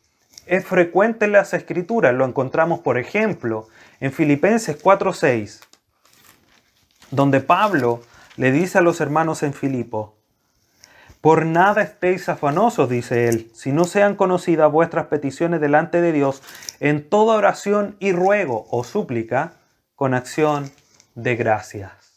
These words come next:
Esta frase la podemos entender de dos maneras, queridos hermanos.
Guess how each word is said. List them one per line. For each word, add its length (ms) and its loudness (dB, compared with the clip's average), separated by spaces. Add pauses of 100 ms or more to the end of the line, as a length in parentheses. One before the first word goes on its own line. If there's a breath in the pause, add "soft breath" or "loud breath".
(1400 soft breath)
Esta 260 0
frase 420 4
la 160 2
podemos 380 -2
entender 540 -2
de 120 0
dos 160 -2
maneras, 480 -2
queridos 400 -6
hermanos. 540 -14